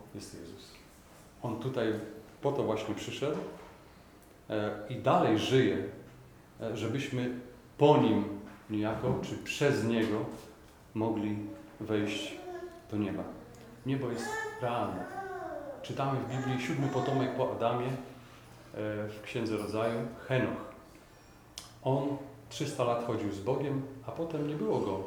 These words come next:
gdyż zabrał go Bóg do nieba. Czytamy o Eliaszu, który na rydwanie ognistym wstąpił do nieba. Później razem z Mojżeszem pojawił się,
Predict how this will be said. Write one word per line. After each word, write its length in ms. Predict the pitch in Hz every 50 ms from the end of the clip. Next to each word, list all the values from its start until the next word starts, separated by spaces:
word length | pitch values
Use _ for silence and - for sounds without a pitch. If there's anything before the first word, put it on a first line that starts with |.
| 117 107
gdyż 160 | 135 135 131
zabrał 320 | 156 156 156 156 170 170
go 80 | 170 180
Bóg 260 | 180 190 180 - - - - - - - -
do 120 | 104 101 104
nieba. 260 | - 107 - - - - - - - - - -
Czytamy 360 | - - 139 135 135 135 123
o 240 | 123 127 123 123 127
Eliaszu, 500 | 120 123 123 135 135 135 - - - 107 - - - - - - - - - - - - - - - -
który 280 | - - - 120 117 113
na 140 | 107 117
rydwanie 500 | 117 123 - - 123 143 165 165 156 131
ognistym 640 | 123 117 127 143 143 143 - - 113 98 95 98 - -
wstąpił 420 | - - - - 113 107 107 120 117
do 120 | 107 123
nieba. 240 | 143 143 - - - 87 - - - - - - - - - -
Później 320 | - 135 131 127 131 131 131
razem 300 | 139 135 139 143 135 127
z 60 | 120
Mojżeszem 520 | 127 123 120 117 139 147 143 - 120 110
pojawił 440 | 101 117 113 113 120 120 120 120 113
się, 120 | 113 117